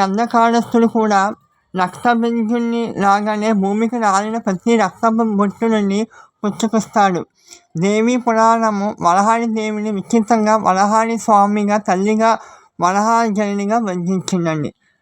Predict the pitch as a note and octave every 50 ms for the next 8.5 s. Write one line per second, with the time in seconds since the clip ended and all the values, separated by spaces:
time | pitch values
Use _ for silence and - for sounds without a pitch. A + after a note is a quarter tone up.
0 | _ - - E3+ F3+ F#3+ G#3+ A3 A#3 A#3 A#3 A#3 A#3 A3+ A3 A3 A3+ A3 A3 A3+
1 | A3 G#3+ G#3 G#3 G#3+ A3 - - - - F#3+ G3 G3+ G#3 G#3+ A#3 A#3 A3 G3+ G3
2 | G3 F#3+ F#3 F#3+ F#3+ F#3+ F#3 F#3+ F#3 F3+ F3 E3+ E3+ E3+ F3+ G#3+ C4 - _ _
3 | _ _ _ _ _ _ _ - F#3+ F#3+ F#3+ F#3 F#3+ G3 G3 A3 A3+ A3+ A#3 A3+
4 | A3+ G#3+ G#3+ G#3+ G3+ G3+ G3+ G#3 G#3 G#3+ - - - - F#3 G3 F#3 - A3 G#3+
5 | G#3+ A3 G#3+ G#3+ G#3 G3+ G3+ F#3 - - F3 F#3 F#3+ G3+ G#3+ G3 A3 G#3+ G3+ G3
6 | G3 G3 G3 G3 F#3 F#3 F#3+ G3 - F#3 F3+ F#3 F3+ - - G3+ G3+ G3+ G3 G3
7 | F3+ F3+ F3+ - G3 F#3 F#3 E3+ F3+ F3 F3 F3+ G3+ A3+ - F#3+ G3+ G3+ F#3 F3+
8 | F#3 F#3+ - A#3 A3+ - A#3 A3 A3 A#3+